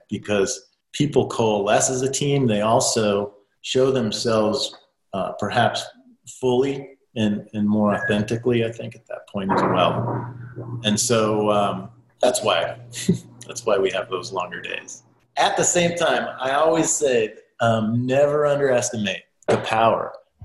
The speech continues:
of someone sleeping outside under the stars for one night and the power that that can have in their lives.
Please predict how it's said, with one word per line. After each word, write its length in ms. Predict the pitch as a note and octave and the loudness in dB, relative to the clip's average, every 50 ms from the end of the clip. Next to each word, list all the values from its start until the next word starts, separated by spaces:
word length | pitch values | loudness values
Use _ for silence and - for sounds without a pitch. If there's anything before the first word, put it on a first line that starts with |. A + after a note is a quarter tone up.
| - - | -20 -16
of 140 | G2+ G2+ - | -12 -6 -2
someone 400 | - - B2 A#2 A#2+ B2 B2+ B2+ | 0 2 2 2 2 2 0 0
sleeping 540 | A#2+ - - A#2+ B2 B2 A#2+ B2 A#2+ A2+ A2+ | 0 0 0 2 2 2 2 0 0 2 2
outside 600 | A2 A2 A2 A2 - - - G#2 G#2 G2+ G2+ G2 | 2 2 2 0 0 -2 0 2 2 2 4 2
under 220 | G#2 G2+ G2+ G#2+ | 0 0 -2 -2
the 80 | G2 F#2+ | -4 -4
stars 480 | - - - G#2+ G2+ G2 F#2+ F#2 F#2 | -4 -4 0 2 2 4 2 2 0
for 180 | - - - A2+ | -4 -2 0 0
one 520 | G#2+ G#2 G#2+ A2 A#2+ B2 A#2+ A#2+ A#2+ A#2 | 0 0 0 0 2 2 2 4 2 2
night 260 | A2+ G#2+ G2 F2 F2+ - - _ _ _ - | 2 2 0 0 -2 -6 -12 _ _ _ -6
and 140 | G#2+ G#2 G#2 | -2 0 0
the 100 | G2+ G2 | 0 -2
power 340 | - G#2 G#2 G2+ G#2 G2+ G2 | -2 0 2 2 2 2 2
that 180 | F#2+ F#2 F2 | -2 -2 -2
that 180 | - F2+ F2 - | -2 -4 -4 -4
can 120 | - F#2+ | -6 -8
have 260 | F2 F2 F2+ F2 E2+ F2 | -6 -4 -4 -4 -4 -6
in 60 | E2+ | -8
their 180 | F2 E2+ E2 | -8 -8 -8
lives. 540 | E2+ E2 E2 F2+ - - - - - - _ | -8 -8 -8 -8 -10 -12 -14 -16 -18 -18 _